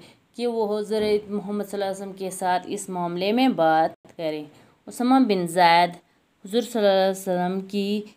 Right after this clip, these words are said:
खिदमत में, और उसामा बिन जैद हुजूर सल्लल्लाहु अलैहि वसल्लम की खिदमत में गए और हाज़िर खिदमत होने का मुद्दा बयान किया,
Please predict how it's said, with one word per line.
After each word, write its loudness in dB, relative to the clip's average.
खिदमत -6
में, -2
और -6
उसामा -6
बिन -4
जैद -2
हुजूर -10
सल्लल्लाहु -4
अलैहि -8
वसल्लम -6
की -18
खिदमत -8
में -6
गए -2
और 0
हाज़िर 0
खिदमत -6
होने -4
का 0
मुद्दा 0
बयान -4
किया, -20